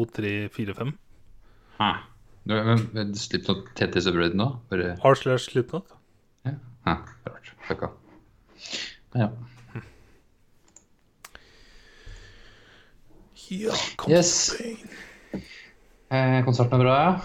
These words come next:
Speaker 2: Eh, ellers så gamet vi og lagde tre pizzaer.
Speaker 1: Pizza party!
Speaker 2: Tre pizzaer lagde vi, ja.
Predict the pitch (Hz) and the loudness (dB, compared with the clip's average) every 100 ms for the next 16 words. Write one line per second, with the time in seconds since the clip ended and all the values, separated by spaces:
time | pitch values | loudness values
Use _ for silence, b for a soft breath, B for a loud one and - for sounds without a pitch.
0 | B B 160 151 147 147 147 147 147 139 | B B -2 0 2 2 2 2 0 -2
1 | 123 B B B - 127 127 - 131 127 | -6 B B B -4 0 0 2 2 4
2 | 127 123 - - - - - - - B | 4 2 0 -8 -10 -10 -12 -14 -12 B
3 | B B B B B 110 110 104 101 101 | B B B B B 0 2 2 2 2
4 | 104 104 107 104 107 98 98 101 98 - | 4 6 6 6 4 4 4 4 2 -2
5 | - 156 - 117 254 - - 226 226 233 | -10 -4 2 6 6 4 6 8 8 10
6 | 220 214 - 208 196 185 175 170 156 143 | 8 6 0 0 2 0 0 0 -2 -2
7 | 131 120 120 - - 117 117 117 - 123 | -2 -4 -10 -20 -6 -4 -4 -6 -2 0
8 | 123 117 117 | 2 2 4